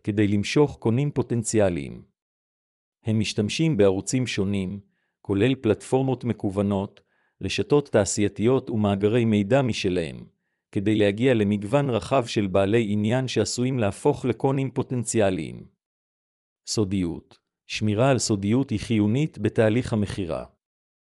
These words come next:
מתווכים עסקיים מבטיחים שמידע רגיש מוגן וייחשף רק לקונים מוסמכים ורציניים שחתמו על הסכמי סודיות.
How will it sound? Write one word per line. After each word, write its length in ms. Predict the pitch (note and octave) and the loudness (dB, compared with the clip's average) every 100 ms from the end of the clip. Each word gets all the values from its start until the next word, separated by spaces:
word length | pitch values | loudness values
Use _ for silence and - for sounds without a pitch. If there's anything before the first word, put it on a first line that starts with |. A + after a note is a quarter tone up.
| _ _ - | _ _ -8
מתווכים 560 | A2 A2+ E2+ - F3+ E3 | -4 -2 -2 0 0 0
עסקיים 520 | - - G#2 A#2+ A2+ | -2 -2 0 0 0
מבטיחים 520 | F2+ - F2+ C3 A#2+ | -2 -6 -6 -4 -4
שמידע 480 | A2 G2+ F#2+ G2 C3 | -2 -2 0 2 2
רגיש 400 | G#2+ G#2 G#2+ G#2+ | 2 -2 -6 -4
מוגן 360 | G2 G#2 C3+ A2+ | -2 0 0 0
וייחשף 560 | G2 - - B2+ - | -4 -4 -4 -4 -2
רק 240 | A#2+ C#3 - | 0 0 -2
לקונים 480 | G2 B2+ B2+ A2 A2+ | -4 -2 0 0 -2
מוסמכים 580 | G#2+ - G#2+ - D3 C#3+ | -4 -2 -4 -2 -2 0
ורציניים 520 | G#2+ - G#2 B2+ B2+ | -2 -4 -2 -2 -4
שחתמו 560 | - A2 G#2+ B2 D3 D3 | -6 -6 -6 -4 -2 0
על 80 | |
הסכמי 440 | A#2 - A2+ A#2 A#2+ | -2 -2 -2 0 -2
סודיות. 720 | - G2+ F#2+ D#2 - _ | -2 -2 -4 -6 -10 _